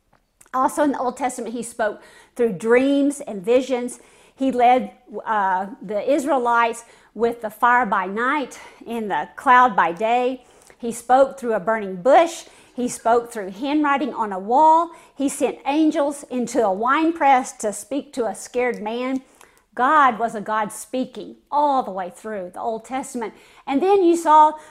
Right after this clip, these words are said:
God speaking in the New Testament with the angels saying, "A Savior is on his way." Before Jesus came, the Holy Spirit was given to very specific people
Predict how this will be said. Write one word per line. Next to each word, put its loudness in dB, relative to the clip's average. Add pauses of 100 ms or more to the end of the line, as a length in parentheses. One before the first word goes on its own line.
(140)
God 2
speaking -2
in 0
the 0
New 0
Testament -4
with -8
the -10
angels 0
saying, -4 (420)
"A -12
Savior -6 (200)
is -10
on -8
his -18
way." -12 (500)
Before 4
Jesus -2
came, -8 (480)
the -6
Holy 0
Spirit -4
was -6
given -4 (320)
to -4
very -2
specific -12
people -2